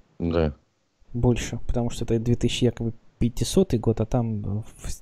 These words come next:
Speaker 2: тысяча семисотом якобы всё происходило, или восьмисотом.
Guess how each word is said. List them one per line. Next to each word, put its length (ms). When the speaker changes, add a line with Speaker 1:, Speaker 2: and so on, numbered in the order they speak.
Speaker 2:
тысяча 300
семисотом 600
якобы 340
всё 160
происходило, 520
или 80
восьмисотом. 600